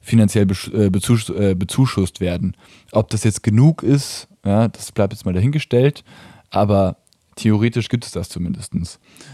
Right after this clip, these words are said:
Und dafür gibt's natürlich noch ganz viele andere Beispiele. Und, äh, ja,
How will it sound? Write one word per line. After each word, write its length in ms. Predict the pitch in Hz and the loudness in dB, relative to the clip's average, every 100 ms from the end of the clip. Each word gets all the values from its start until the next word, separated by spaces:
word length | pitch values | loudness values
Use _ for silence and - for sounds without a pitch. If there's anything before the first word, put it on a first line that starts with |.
| 123 107 _ | -20 -20 _
Und 100 | 98 | 0
dafür 160 | 101 110 | 4 2
gibt's 140 | 110 | 4
natürlich 240 | 110 117 | 4 6
noch 100 | 113 | 6
ganz 160 | 113 110 | 4 2
viele 120 | 113 | 2
andere 200 | 131 143 | 2 2
Beispiele. 580 | 85 85 - - - 87 _ _ _ _ _ _ _ _ _ _ _ _ - - - - - - _ _ _ _ | 0 -4 -6 -10 -12 -14 _ _ _ _ _ _ _ _ _ _ _ _ -20 -20 -20 -20 -20 -20 _ _ _ _
Und, 480 | - 110 101 92 - | 2 6 6 4 0
äh, 420 | 107 98 95 90 82 - _ _ _ _ _ _ _ _ _ _ _ _ _ _ _ _ _ _ - | 2 2 2 0 -4 -10 _ _ _ _ _ _ _ _ _ _ _ _ _ _ _ _ _ _ -2
ja, 280 | 101 85 | 0 0